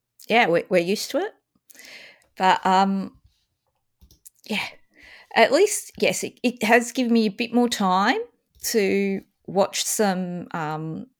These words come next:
some shows, although the last few weeks I've been watching a lot of Australian Survivor, but that's finished now. So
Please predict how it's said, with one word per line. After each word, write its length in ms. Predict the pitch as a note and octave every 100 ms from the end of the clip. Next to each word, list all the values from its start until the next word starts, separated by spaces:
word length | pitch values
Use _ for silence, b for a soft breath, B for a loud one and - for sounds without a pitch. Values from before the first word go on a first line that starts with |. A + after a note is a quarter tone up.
| _ _
some 200 | - F#3+
shows, 600 | F#3 F3+ F3 C4 G#4 -
although 540 | - F#3 F#3 F3 F3+ - -
the 100 | F3+
last 240 | F3 -
few 160 | F#3 E3+
weeks 460 | E3+ E3 - - _ B B B B -
I've 100 | -
been 140 | F3
watching 240 | D#3 - E3+
a 60 |
lot 140 | E3 D#3+
of 140 | D#3 -
Australian 480 | - F#3 D3 D#3 D3
Survivor, 540 | - B2+ D3+ E3+ A#3+
but 220 | B3 - _ -
that's 240 | F3 -
finished 480 | - F#3 F#3 F#3 -
now. 300 | F3+ G3 B3+ B B B B B B B B B _ _ b b
So 540 | - - G#3+ G3 G3